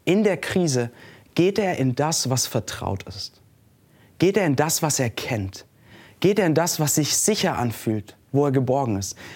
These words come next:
Petrus war Fischer gewesen. Petrus war damit aufgewachsen. Das ist, was er konnte, das ist, was er kannte, das ist, wo er sicher war. Und er geht in das,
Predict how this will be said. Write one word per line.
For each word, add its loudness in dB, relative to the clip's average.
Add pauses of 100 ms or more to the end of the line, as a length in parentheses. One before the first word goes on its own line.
(140)
Petrus 2
war 2
Fischer 0
gewesen. -2 (300)
Petrus 2
war 2
damit 2
aufgewachsen. 0
Das 0
ist, -4
was 0
er 0
konnte, 0
das 0
ist, 0
was 0
er 0
kannte, -2 (240)
das 0
ist, 0
wo 2
er 2
sicher 0
war. 0
Und 0
er 0
geht 0 (220)
in 0
das, -2